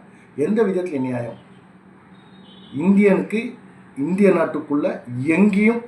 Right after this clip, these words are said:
ஓட்டு போட உரிமை உண்டு. இது யாராலையும் மறுக்கப்பட முடியாது. இதை தான் வந்து நம்ம தேர்தல் ஆணையமும் சொல்றாங்க. இதை தான் நம்ம பாரத பிரதமர் நரேந்திர மோடியும் வலியுறுத்துறா-, வலியுறுத்துறாரு. இருபத்தி ரெண்டு ஆண்டுகளுக்கு அப்புறம் மறுபடியும் இந்தியா ஃபுல்லா வந்து இது என்ன ஒண்ணா வந்து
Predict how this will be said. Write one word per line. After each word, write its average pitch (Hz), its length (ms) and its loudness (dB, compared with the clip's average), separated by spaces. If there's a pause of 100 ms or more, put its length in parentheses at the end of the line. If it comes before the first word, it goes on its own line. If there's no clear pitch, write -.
ஓட்டு 190 300 0
போட 156 440 -4 (220)
உரிமை 254 300 8
உண்டு. 151 400 -2 (920)
இது 143 160 -2
யாராலையும் 156 540 4
மறுக்கப்பட 170 520 -2
முடியாது. 127 320 -4 (1080)
இதை 135 200 0
தான் 190 160 6
வந்து 190 140 0
நம்ம 180 160 0
தேர்தல் 160 340 -4
ஆணையமும் 139 400 -4
சொல்றாங்க. 156 300 -8 (500)
இதை 147 180 2
தான் 196 100 2
நம்ம 165 200 -2
பாரத 151 300 -2
பிரதமர் 127 420 -6
நரேந்திர 165 220 -4
மோடியும் 147 360 -4
வலியுறுத்துறா-, 156 540 -8
வலியுறுத்துறாரு. 175 500 0 (360)
இருபத்தி 180 400 0
ரெண்டு 147 300 -2
ஆண்டுகளுக்கு 170 460 0
அப்புறம் 190 260 -2
மறுபடியும் 170 400 -2
இந்தியா 202 360 4
ஃபுல்லா 170 380 -2
வந்து 160 160 -8
இது 143 120 -4
என்ன 156 220 -6
ஒண்ணா 135 280 -4
வந்து 135 320 -8